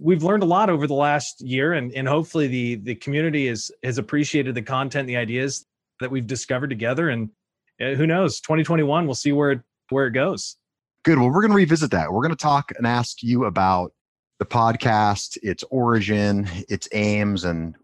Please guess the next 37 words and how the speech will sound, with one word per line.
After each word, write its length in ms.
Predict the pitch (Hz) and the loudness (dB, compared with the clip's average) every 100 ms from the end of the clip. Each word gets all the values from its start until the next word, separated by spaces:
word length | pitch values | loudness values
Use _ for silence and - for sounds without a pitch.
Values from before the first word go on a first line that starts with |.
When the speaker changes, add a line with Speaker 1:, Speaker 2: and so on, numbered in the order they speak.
| _ _ | _ _
Speaker 2:
whether 200 | 101 92 | -6 -4
you 140 | 90 92 | -4 -6
feel 300 | - 104 98 | -6 -4 0
like 440 | 92 90 - - _ _ _ _ | 0 0 -2 -14 _ _ _ _
the 120 | 95 107 | 2 4
aims 200 | 117 117 | 4 2
are 60 | |
being 400 | 113 117 113 107 - _ | 2 4 4 0 -6 _
hit 180 | 131 165 | -2 0
or 240 | 110 92 87 _ | 0 -2 -4 _
close. 580 | - 120 156 - - - _ _ _ _ | -2 -2 -2 -6 -12 -18 _ _ _ _
Before 300 | 101 - 143 | -8 -2 0
I 40 | 131 | 2
do 120 | 143 | 4
that, 160 | 135 110 | 4 2
I 80 | |
gotta 160 | 117 127 | 2 2
ask 400 | 117 127 135 - | 2 2 0 -4
you, 180 | 85 73 _ _ _ _ - | -4 -4 _ _ _ _ -4
were 120 | 117 | -2
you 160 | 175 | 0
raised 260 | 190 202 180 | 2 2 2
by 140 | 196 | 0
accountants? 560 | 196 196 190 185 208 - | 2 2 2 0 -4 -4
'Cause 140 | 143 | -2
you 80 | 160 | 0
work 160 | 196 196 | 0 2
at 80 | 170 | 2
an 140 | 156 | 2
accounting 400 | 143 160 147 117 | 2 2 2 2
firm. 300 | - 78 76 | 0 -4 -6
So 140 | - 113 | -8 -4
were 120 | 113 | -2
you 80 | 143 | 0
raised 220 | 151 147 | 0 0
by 120 | 143 | 0
accountants? 520 | 143 143 135 160 - | 2 0 0 -4 -10